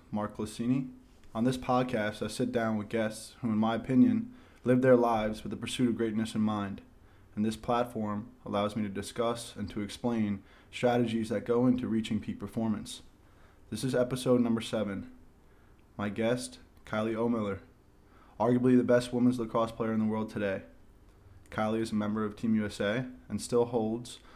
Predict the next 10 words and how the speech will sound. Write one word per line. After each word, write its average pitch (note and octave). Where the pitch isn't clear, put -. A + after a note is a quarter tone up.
the A2
N A2+
C B2+
double A#2
A G#2+
Division B2
One G#2+
women's A2+
point A#2
record. F#2+